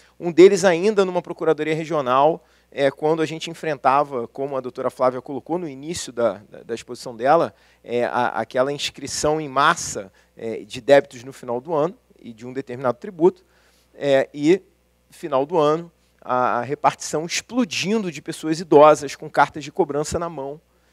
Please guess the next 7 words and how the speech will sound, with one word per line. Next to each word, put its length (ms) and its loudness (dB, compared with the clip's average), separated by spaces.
embaixo 500 6
do 100 -16
prédio 460 0
da, 140 -10
da, 100 -20
da 120 -14
procuradoria, 800 4